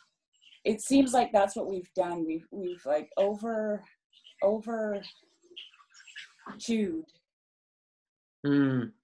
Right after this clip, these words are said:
Speaker 1: all this intellectualism, right? To the point
Speaker 2: Yeah.
Speaker 1: of silliness.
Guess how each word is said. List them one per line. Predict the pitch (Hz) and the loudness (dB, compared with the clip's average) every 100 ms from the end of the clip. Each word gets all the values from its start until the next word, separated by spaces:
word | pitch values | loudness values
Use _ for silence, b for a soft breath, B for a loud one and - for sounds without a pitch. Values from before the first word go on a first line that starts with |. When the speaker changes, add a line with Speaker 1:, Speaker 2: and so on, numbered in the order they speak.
| _ | _
Speaker 1:
all | - 208 | 2 2
this | 208 214 | 2 -4
intellectualism, | 208 196 175 - 202 170 170 302 | -4 -2 -4 -4 -6 -6 -6 -8
right? | 147 147 - | -6 -6 -8
To | 190 | -8
the | - | -4
point | - 131 | 2 6
Speaker 2:
Yeah. | 120 117 - - - _ _ _ - | 6 6 0 -8 -16 _ _ _ -12
Speaker 1:
of | |
silliness. | - 320 302 277 202 165 285 - - - - | 0 4 6 6 4 2 -2 -4 -14 -16 -20